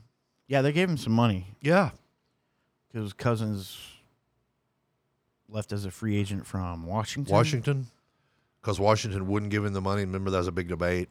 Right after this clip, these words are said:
Speaker 1: Right.
Speaker 2: Remember, a lot of people said they should have.
Speaker 1: Yeah.
Speaker 2: Um, hey, I've always been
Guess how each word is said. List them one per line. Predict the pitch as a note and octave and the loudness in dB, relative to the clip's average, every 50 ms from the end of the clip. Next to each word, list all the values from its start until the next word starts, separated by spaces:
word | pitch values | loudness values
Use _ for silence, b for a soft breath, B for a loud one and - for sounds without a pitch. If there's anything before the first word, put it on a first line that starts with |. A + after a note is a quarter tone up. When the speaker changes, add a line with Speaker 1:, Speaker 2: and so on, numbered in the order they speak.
| _ - | _ -10
Speaker 1:
Right. | - F2 F2+ F2 | -6 -4 -4 -2
Speaker 2:
Remember, | E2+ E2+ D#2+ D#2+ | -4 -4 -4 -4
a | |
lot | E2+ F2 F2 | -4 -4 -4
of | D#2+ | -4
people | E2 F2+ D#2 E2+ | -6 -6 -6 -6
said | - - F2 E2 | -6 -6 -4 -4
they | E2 D#2+ | -4 -6
should | - - F2+ D#2+ D#2+ | -4 -4 -4 -4 -4
have. | E2 E2 E2+ E2 - - _ - | -4 -6 -8 -10 -14 -20 _ -16
Speaker 1:
Yeah. | - D#2+ C2 - - - _ _ _ _ _ - | -14 -12 -12 -14 -16 -20 _ _ _ _ _ -12
Speaker 2:
Um, | - - C#2+ D2+ D#2 - - - - D2+ - _ _ _ _ _ _ _ _ _ _ _ _ _ _ _ _ _ _ _ _ _ _ _ _ _ _ _ _ - | -12 -10 -10 -10 -10 -12 -12 -14 -14 -16 -18 _ _ _ _ _ _ _ _ _ _ _ _ _ _ _ _ _ _ _ _ _ _ _ _ _ _ _ _ -4
hey, | F2+ F2+ D#2+ C#2 - - _ - | -2 -2 -2 -2 -6 -16 _ -8
I've | D#2+ F2 A#2 D#3 | -4 -2 -2 0
always | A3+ G#3+ F3+ B2+ G#2+ F2+ - - - _ _ _ _ _ _ _ _ _ _ _ _ _ _ _ - | 0 0 2 0 0 -2 -4 -10 -16 _ _ _ _ _ _ _ _ _ _ _ _ _ _ _ -6
been | G#2+ G#2+ G2+ G2 F2+ | -4 -4 -2 -4 -6